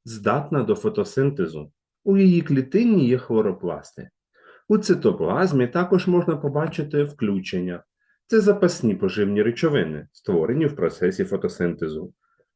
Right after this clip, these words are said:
Євглена зелена здатна реагувати на зміну освітленості.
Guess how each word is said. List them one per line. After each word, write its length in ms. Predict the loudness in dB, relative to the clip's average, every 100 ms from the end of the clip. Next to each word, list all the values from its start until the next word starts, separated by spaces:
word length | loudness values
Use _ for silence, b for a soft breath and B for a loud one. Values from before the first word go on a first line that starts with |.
| _ -20 -20 _ _ -2
Євглена 600 | 4 6 6 6 4 2
зелена 580 | 4 2 2 0 0 -6 -14
здатна 480 | -4 -2 -2 -2 0
реагувати 560 | 0 -2 -4 -4 -4
на 120 | -8
зміну 320 | -6 -4 -4 -4
освітленості. 840 | -6 -6 -4 -4 -4 -12 -16